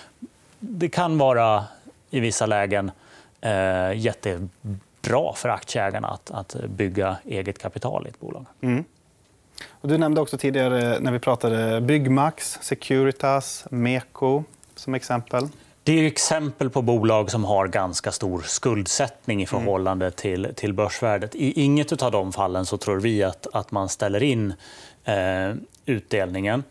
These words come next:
Speaker 1: Utan vi har utdelningar på, på alla dem. Vi har även utdelning på, på Storskogen, till exempel.
Speaker 2: Mm.
Speaker 1: Eh,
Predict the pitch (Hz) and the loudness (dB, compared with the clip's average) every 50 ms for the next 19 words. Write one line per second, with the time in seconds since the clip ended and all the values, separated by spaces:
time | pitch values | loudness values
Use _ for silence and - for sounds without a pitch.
0 | _ - - - 110 110 104 95 107 107 107 104 98 - 104 98 98 98 90 - | _ -10 -6 -4 -2 0 0 0 2 2 2 0 0 -2 -4 -4 -4 -4 -4 -2
1 | 101 95 95 95 104 104 - 104 98 98 98 98 101 107 107 104 110 113 107 107 | -2 0 0 0 -2 0 0 0 0 0 0 0 0 0 0 0 2 2 2 2
2 | 101 107 107 107 101 98 - - 110 101 101 101 92 - - 98 92 90 - - | 0 0 0 -2 -2 -2 -2 0 0 0 0 -2 -6 -6 -6 -8 -8 -8 -6 -8
3 | 98 - - 110 101 95 - - 107 101 107 113 113 117 107 110 113 110 - - | -6 -4 -2 -2 -2 -2 -2 -2 -2 -2 0 0 0 0 0 -2 -2 -2 0 -2
4 | 120 107 104 - 123 123 127 - - - 131 117 110 110 | -2 -2 0 0 0 0 0 -2 -6 -2 0 0 0 0